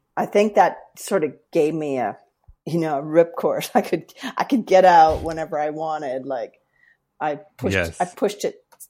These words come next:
Speaker 1: so far, and I got to work with Owen Bradley, who was Patsy Cline's producer, and all those musicians who
Speaker 2: Wow.
Speaker 1: made those records with her. And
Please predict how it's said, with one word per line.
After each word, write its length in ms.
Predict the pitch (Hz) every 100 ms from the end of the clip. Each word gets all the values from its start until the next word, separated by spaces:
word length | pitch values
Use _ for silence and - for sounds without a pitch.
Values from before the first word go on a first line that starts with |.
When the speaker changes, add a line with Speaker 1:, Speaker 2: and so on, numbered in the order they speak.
| -
Speaker 1:
so 320 | - - 180
far, 520 | 180 160 160 165 156
and 160 | 151 139
I 140 | 135
got 280 | 143 143 -
to 300 | - 151 147
work 280 | 139 147 139
with 180 | 135 135
Owen 300 | 135 135 135
Bradley, 560 | 135 131 135 139 135 139
who 180 | 143
was 400 | 139 131 123 - _ _ _ _ _ _ -
Patsy 280 | 165 -
Cline's 400 | 143 170 151 143
producer, 580 | - 143 139 135 135 143
and 160 | 135 135
all 180 | 139 143
those 260 | 143 139
musicians 600 | 139 139 135 131 143 131
who 60 | 135
Speaker 2:
Wow. 160 | 131
Speaker 1:
made 80 | 135
those 200 | 143 123
records 360 | 135 135 135 131
with 160 | 135 131
her. 200 | 131 127
And 280 | 123 120